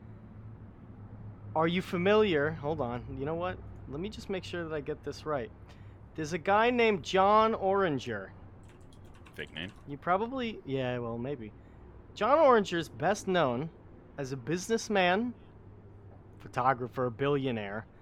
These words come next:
Speaker 1: who was the C E O of Shutterstock.
Speaker 2: Okay.
Speaker 1: Shutterstock is probably, you know, one of the largest,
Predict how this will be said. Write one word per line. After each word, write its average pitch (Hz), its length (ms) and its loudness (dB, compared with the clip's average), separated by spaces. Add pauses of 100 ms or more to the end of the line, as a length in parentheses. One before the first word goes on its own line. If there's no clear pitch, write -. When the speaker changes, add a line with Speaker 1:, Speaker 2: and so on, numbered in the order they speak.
(1300)
Speaker 1:
who 202 140 0
was 190 200 4
the 160 100 -2
C 269 520 0
E 254 40 8
O 185 340 8 (1000)
of 156 120 0
Shutterstock. 147 840 2 (1000)
Speaker 2:
Okay. 85 180 -10 (340)
Speaker 1:
Shutterstock 156 600 4
is 139 80 -6
probably, 143 420 0
you 143 140 -4
know, 123 100 -2
one 131 140 -2
of 120 40 -4
the 123 80 -4
largest, 127 540 -4